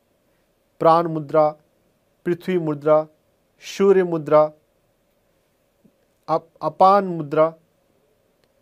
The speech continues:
उन मुद्राओं पे भी यहाँ पर बात की जाएगी। प्राणमय कोश के अलावा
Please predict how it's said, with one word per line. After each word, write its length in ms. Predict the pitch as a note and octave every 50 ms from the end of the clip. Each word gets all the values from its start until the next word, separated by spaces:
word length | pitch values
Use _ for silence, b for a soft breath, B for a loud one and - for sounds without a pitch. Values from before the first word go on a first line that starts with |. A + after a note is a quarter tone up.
| _ _ _ -
उन 120 | E3+ D#3
मुद्राओं 380 | C#3 B2+ A2+ G#2 B2 B2+ C#3+ D#3
पे 140 | E3 G3
भी 320 | F#3 C#3+ D#3+ G3 G3+ F#3+ - _ _ _ _ _ _ _ _ _ _ _ _ _ _ _ -
यहाँ 220 | D#3 C#3+ D3+ E3+ E3
पर 340 | E3 F#3 F3 F3 E3 - _ _ _ C#3+
बात 240 | C#3+ D3+ D#3 D3+
की 120 | - F3 E3+
जाएगी। 360 | D#3+ E3 D#3+ D#3+ D#3 D#3+ E3+ _ _ _ _ _ _ _ _ _ _ _ _ _ _ _ _ _ _ _ _ _ _ _ _ _ _ _ _ _ _ _ _ _ _ _ _ _ _ _ _ _ _ _ _ _ _ _ _ _ _ _ _ _ _ _ _ _ _ _ _ _ _ _ _ _ _ _ _ _ _ _ _ _ _ _ _ _ -
प्राणमय 400 | C#3+ C#3+ C#3+ C#3 C3+ C3 B2 A2+
कोश 280 | - - A2+ G2+ -
के 140 | - - A#2+
अलावा 400 | A2 A2 A2 A#2+ C3+ E3 F3 F3+